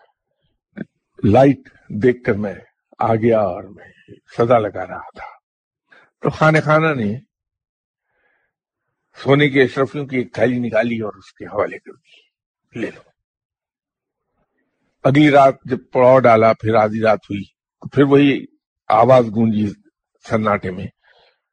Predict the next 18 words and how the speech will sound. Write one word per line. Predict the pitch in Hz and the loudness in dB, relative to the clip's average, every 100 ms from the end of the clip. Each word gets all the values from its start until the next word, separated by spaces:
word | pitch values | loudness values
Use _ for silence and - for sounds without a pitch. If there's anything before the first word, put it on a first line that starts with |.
| _ _ _ _ _ _ - | _ _ _ _ _ _ -2
खाने | 117 123 | 2 2
खाना | 110 117 | 2 -2
ने | 113 110 | -2 -4
फिर | - | -2
उसे | 113 104 143 | -2 0 -2
बुलवाया, | 104 104 98 92 92 | -2 -2 -2 -2 -2
एक | 92 92 - | -4 -10 -10
थैली | 95 98 | -4 0
और | 98 92 | 0 -2
दे | - | -4
दी। | 104 _ _ _ _ _ _ _ _ _ _ _ _ | -20 _ _ _ _ _ _ _ _ _ _ _ _
तीसरी | - 123 135 | -2 0 4
रात | 131 127 | 4 4
भी | 110 120 | 2 0
यही | 113 113 | 0 -2
किस्सा | - 110 110 | -6 -4 -4
पेश | 101 98 - | -4 -6 -6
आया। | 90 87 | -6 -8